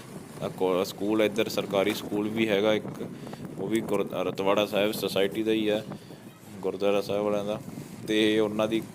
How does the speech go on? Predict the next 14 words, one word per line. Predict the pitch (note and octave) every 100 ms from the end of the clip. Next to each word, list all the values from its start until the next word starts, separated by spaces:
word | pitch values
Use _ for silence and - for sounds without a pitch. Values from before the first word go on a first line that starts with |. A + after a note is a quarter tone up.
| -
ਇੱਥੇ | - - A#2
ਸਬਜ਼ੀਆਂ | - F2+ F2 G2+
ਸੁਬਜ਼ੀਆਂ | G2 G2 G2+ G#2
ਬੀਜੀਆਂ | G2 F#2 G2 G2+
ਹੋਈਆਂ | G2+ G2+ G2+
ਗੁਰਦੁਆਰੇ | G2 F#2+ G2 F#2+ F#2+
ਬੰਨਿਓ। | F#2+ F#2+ F#2+ G2 G2+ - - - - -
ਤੇ | F2
ਗੁਰਦੁਆਰਾ | F2 F#2 F#2+ G#2+ G#2+
ਸਾਹਿਬ | G#2+ G#2+ A2
ਤੁਹਾਨੂੰ | G#2+ G#2
ਦਿਖਾਉਂਦੇ | G2+ F#2+ F#2+ G2+
ਹਾਂ | G#2
ਵੱਡਾ। | G2 G2 G#2